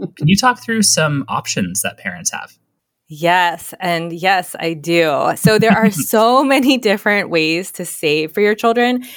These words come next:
Speaker 3: and I think it's really all about finding the best fit for you. So let's talk through some of those options. Probably the most popular one, and one that many people have heard of, is setting up a five twenty-nine plan.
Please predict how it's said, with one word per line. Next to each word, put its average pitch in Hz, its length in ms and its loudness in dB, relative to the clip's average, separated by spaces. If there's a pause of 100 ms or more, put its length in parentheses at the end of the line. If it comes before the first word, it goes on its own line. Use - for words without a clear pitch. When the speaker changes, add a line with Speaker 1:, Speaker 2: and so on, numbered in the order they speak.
(120)
Speaker 3:
and 196 100 -4
I 208 100 0
think 277 180 2
it's 262 160 0
really 185 480 0
all 165 200 2
about 160 320 2
finding 160 760 -4
the 175 100 -2
best 156 400 -4
fit - 220 -6
for - 120 -8
you. - 280 -8 (260)
So 220 140 2
let's 254 200 4
talk 220 300 -2
through 180 200 0
some 175 200 -4
of 170 80 2
those 156 540 0
options. 123 500 -4 (400)
Probably 392 320 0
the 240 80 4
most 185 320 0
popular 196 480 0
one, 196 380 0 (100)
and 180 260 -6
one 170 200 -2
that 165 100 -4
many 175 220 -8
people 175 220 -6
have 160 120 -2
heard 165 220 0
of, 139 340 0
is 175 320 2
setting 214 260 0
up 202 220 -4
a 175 80 -10
five 165 380 -2
twenty-nine 151 480 -6
plan. - 360 -10